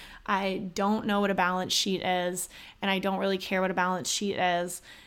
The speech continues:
And it was just awful. And it's not even that I'm bad at math. It's just that accounting is, like, the stupidest math I've ever heard of. So if you are <laughs> an accountant or an accounting major, I'm sorry, but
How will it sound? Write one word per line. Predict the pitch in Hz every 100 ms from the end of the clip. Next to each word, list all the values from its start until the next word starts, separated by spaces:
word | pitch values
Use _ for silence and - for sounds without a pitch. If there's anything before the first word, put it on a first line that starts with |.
| - -
And | 202 190 190 185
it | 190
was | 190
just | 190 -
awful. | 180 180 185 185
And | 202
it's | 196
not | 214 254
even | 330
that | 370
I'm | 320 220
bad | 185 196
at | 180
math. | 170 175 185
It's | 196 -
just | - -
that | -
accounting | 208 - 220 247 311
is, | 302 214
like, | 220 208
the | 208
stupidest | - - 196 190 185
math | 185 175 175 -
I've | 185
ever | 175 170
heard | 175 165
of. | 190 208 202
So | - 185 175 175 - - -
if | - 208
you | 220
are | 233
<laughs> | 262 269
an | 262
accountant | 240 226 202 208 247 226 226 233 - -
or | 196 196
an | 190 196
accounting | 190 208 202 208 190
major, | 185 185 190 190
I'm | 185 185
sorry, | - 180 180 185
but | 185 185 180 175